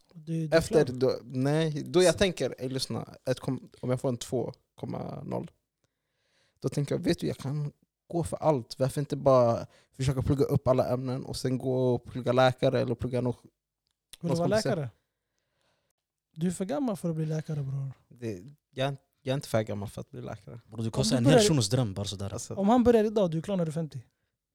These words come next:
Speaker 2: nej, jag är klar. Om, om jag börjar idag.
Speaker 1: Ja.
Speaker 3: Ja, det, du ser inte, du tar
Speaker 2: Jag är
Speaker 3: tre-
Speaker 2: klar.
Speaker 1: Du är klar när du är
Speaker 3: trettio år.
Speaker 1: fyrtio.
Speaker 2: Va?
Speaker 1: Fyrtio.
Speaker 2: Jag är klar till trettio.
Speaker 1: Till trettio?
Speaker 2: Jag är tjugofem. Det är
Speaker 1: Ja.
Speaker 2: fem år.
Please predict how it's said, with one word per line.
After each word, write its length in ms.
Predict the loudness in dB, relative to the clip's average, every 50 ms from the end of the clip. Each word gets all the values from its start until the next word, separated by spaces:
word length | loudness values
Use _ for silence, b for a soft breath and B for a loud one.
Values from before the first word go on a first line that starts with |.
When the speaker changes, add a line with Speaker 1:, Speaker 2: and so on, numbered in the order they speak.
| _ _ _ _ _ _ _ _ _ _ _
Speaker 2:
nej, 220 | -4 -2 0 2
jag 80 | 2 2
är 40 | 2
klar. 300 | 4 4 4 4 4 2 -2 _ _
Om, 280 | -2 0 0 0 -2 -2
om 100 | 0 2
jag 120 | 4 6 8
börjar 220 | 8 8 8 8
idag. 280 | 6 4 4 2 2 0 -4 _ _ _ -12 -8
Speaker 1:
Ja. 220 | -6 -6 -4 0
Speaker 3:
Ja, 140 | 2 4 4
det, 60 | 4
du 300 | 4 0 -4 -10 -8 -4
ser 120 | 0 0 0
inte, 140 | 0 0 -4
du 20 |
tar 120 | -6 -8 -10 -6 -4 -2
Speaker 2:
Jag 80 | 2 4
är 80 | 4 4
Speaker 3:
tre- 60 | 6
Speaker 2:
klar. 260 | 8 10 10 10 10
Speaker 1:
Du 60 | 8 6
är 40 |
klar 220 | 4 4 8 10 10
när 60 | 10
du 60 | 12
är 40 | 12
Speaker 3:
trettio 140 | 12 12 12
år. 40 | 10
Speaker 1:
fyrtio. 300 | 8 8 6 2 -4 -4 -6 -10 _
Speaker 2:
Va? 220 | -2 0 0 0 0 -2 -8
Speaker 1:
Fyrtio. 320 | -6 -6 -6 -4 -6 -8 -8 -8 _ _
Speaker 2:
Jag 140 | 0 2 2
är 40 | 4
klar 180 | 4 4 2
till 140 | 2 0 -4
trettio. 340 | -14 -14 -14 -12 -10 -12 -12 -12 _ _ _ _ _ _ _ -2
Speaker 1:
Till 140 | -2 0
trettio? 480 | 2 4 4 4 4 2 -2 -6 -4 -6 -8 _ _ _ _ _ _ _ _ _ _ _ _ _ _ _ _ _ _ _ _ _ _ _ _
Speaker 2:
Jag 100 | 0 0
är 40 | 2
tjugofem. 440 | 2 0 0 2 2 2 2 0 -6 _ _ _ _ _ _ _
Det 120 | _ -2 0
är 40 | 2
Speaker 1:
Ja. 80 | 4 4
Speaker 2:
fem 180 | 4 4 2
år. 280 | 0 -4 -4 -6 -8